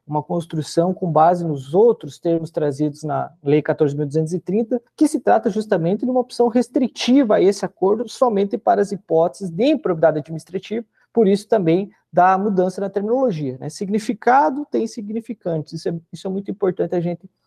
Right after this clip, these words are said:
abordar. No entanto, é, essa mudança na interpretação trazida pelo Supremo sobre a legitimidade também da pessoa jurídica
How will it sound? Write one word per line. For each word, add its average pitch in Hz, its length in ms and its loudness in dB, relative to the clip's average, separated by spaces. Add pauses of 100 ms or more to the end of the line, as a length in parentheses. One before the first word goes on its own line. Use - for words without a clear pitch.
abordar. 160 560 0 (320)
No 320 80 6
entanto, 285 440 2 (340)
é, 165 400 4
essa 208 460 2
mudança 208 840 2
na 165 100 -6
interpretação 185 720 -8
trazida 185 400 -2
pelo 190 220 -2
Supremo 190 560 0
sobre 165 680 -4 (320)
a 151 120 0
legitimidade 170 720 0
também 185 480 0
da 156 100 -4
pessoa - 340 -8
jurídica 160 600 -6